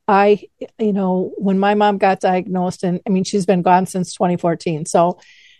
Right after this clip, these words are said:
this is forty years ago. We didn't really tell anybody. <clears throat> And,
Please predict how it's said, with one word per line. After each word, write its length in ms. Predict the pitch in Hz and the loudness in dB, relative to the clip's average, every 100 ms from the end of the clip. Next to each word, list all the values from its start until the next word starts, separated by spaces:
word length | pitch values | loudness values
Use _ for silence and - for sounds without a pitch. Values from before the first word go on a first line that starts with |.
| - | 2
this 220 | 208 - | 2 4
is 120 | 196 | -2
forty 280 | - 202 190 | 2 4 4
years 280 | 196 208 208 | 4 2 2
ago. 160 | 214 196 | -2 0
We 220 | 180 240 | 0 2
didn't 240 | 240 202 | 2 2
really 240 | 208 185 170 | 0 -2 -4
tell 400 | - 190 196 208 | -2 0 2 2
anybody. 720 | 226 220 220 220 233 262 294 _ - | 0 0 2 4 2 0 -8 _ 0
<clears throat> 300 | 262 220 190 _ _ _ _ - | 4 6 4 _ _ _ _ 0
And, 560 | 214 208 208 208 196 | 4 6 6 4 0